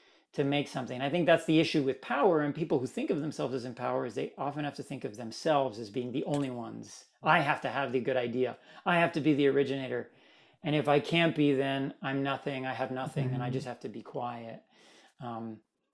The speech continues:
Speaker 1: so I think that's a big part of it. And then the other part of it, I think, is what I was saying before, which is you have to,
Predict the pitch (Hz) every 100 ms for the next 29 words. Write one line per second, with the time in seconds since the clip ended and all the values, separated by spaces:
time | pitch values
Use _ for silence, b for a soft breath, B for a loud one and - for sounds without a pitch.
0 | - - _ _ _ - 131 165 156 151
1 | 143 143 110 127 - 120 117 110 117 120
2 | 131 151 170 175 165 165 170 151 156 147
3 | 143 135 - 135 123 185 151 127 117 -
4 | - 139 175 190 226